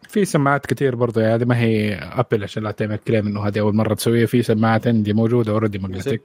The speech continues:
Speaker 1: آه، عندي ال V.
Speaker 2: ماغنتيك؟
Speaker 1: إيه، ماغنتيك ال-، المخدات حقتها. ما، ما هي جديدة، يعني موجودة من أول
Speaker 2: أنا،
Speaker 1: في سماعات
Speaker 2: بس
Speaker 1: كثير.
Speaker 2: أنا صراحة، يعني،
Speaker 1: هذا
Speaker 2: سعر،
Speaker 1: تخصص.
Speaker 2: هو أصلا هي المشكلة في السعر.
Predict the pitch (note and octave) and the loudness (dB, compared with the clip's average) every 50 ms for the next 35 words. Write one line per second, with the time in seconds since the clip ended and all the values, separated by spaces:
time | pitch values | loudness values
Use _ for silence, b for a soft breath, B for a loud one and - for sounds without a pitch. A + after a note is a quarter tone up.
0 | _ _ _ _ _ - - B2 B2+ C3 C3+ C#3 C#3+ C#3+ D3 D3 D3 C#3+ C#3+ C#3+ | _ _ _ _ _ -4 -2 0 2 2 2 2 2 2 2 2 2 2 2 2
1 | C#3+ C#3 - - - _ _ _ - D3 E3 E3+ D#3 D#3 D3+ C3+ C3 D#3 E3 C3+ | 0 -2 -6 -14 -20 _ _ _ -2 -2 0 0 0 0 0 -2 0 0 0 2
2 | D#3 F3 E3+ D#3 - - D3 C#3+ - _ _ _ _ _ _ - F#3+ F3 C#3+ D3 | 2 0 0 0 -2 -2 -4 -6 -12 _ _ _ _ _ _ 0 0 0 2 2
3 | F3+ G3 F3+ - - - - G#2+ G#2 - - A#2 A2+ G#2+ G#2+ G#2+ G#2+ G#2 - A#2+ | 0 0 0 0 -2 -2 0 -2 -2 -2 -4 -2 0 0 0 0 -2 -4 -6 -4
4 | A2 A2 G#2 - - G#2+ G#2+ G#2 A2+ A#2+ - _ _ _ _ _ - - B2+ C#3 | -2 -4 -4 -2 -4 -6 -6 -8 -10 -10 -12 _ _ _ _ _ -6 -2 0 0
5 | D3 F3 G3 D#3 C3+ C#3 F#3 D#3 A2+ F#2+ F#2 G2 G#2+ A2+ A#2 B2 D#3 E3+ C3+ A2+ | 2 2 2 2 2 0 0 0 -2 -4 -4 -2 0 0 0 2 2 2 2 2
6 | A2 A2 A2 A2+ A2+ A2 A#2 B2 C#3+ D#3 B2 G#2+ G#2 - B2 A#2+ A#2+ B2 B2+ C3 | 2 4 2 2 2 0 2 2 2 2 2 2 0 0 -2 -4 -4 -4 -2 -2
7 | C3 B2 F3+ E3+ E3 C3 A2 - F#3 F3+ E3+ - - F3 F3 E3 - - D#3 C#3+ | -4 -4 -4 -2 -2 -2 0 0 0 -2 -2 -2 -2 -4 -4 -4 -6 -6 -6 -6
8 | C#3 C3+ B2+ B2+ B2+ B2+ B2 B2+ - - - - A#2+ A2+ _ _ _ _ - A#2 | -6 -6 -6 -8 -8 -8 -8 -10 -10 -12 -14 -16 -18 -20 _ _ _ _ -4 -4
9 | A2 A2+ A#2+ A#2+ A#2+ A#2 A2+ A2+ A2+ A#2+ - - - - - - - - - - | -2 0 0 0 0 0 0 -2 -2 -2 -4 -6 -6 -8 -12 -14 -16 -16 -16 -16
10 | - G#2 - - _ _ _ - E3+ F3+ E3+ - F3 F#3+ F#3 D#3 C#3+ D3 D#3+ D#3 | -14 -16 -16 -18 _ _ _ -2 0 2 2 2 0 -2 -2 -2 0 0 0 0
11 | D#3 D#3 - - C#3 B2+ C3 C3+ C3 B2 B2+ C3 - - B2+ A2+ A2 - - - | 0 -2 -2 -2 -2 0 0 0 0 -2 -2 -4 -6 -8 -8 -8 -10 -12 -12 -12
12 | - F#2 - | -12 -14 -14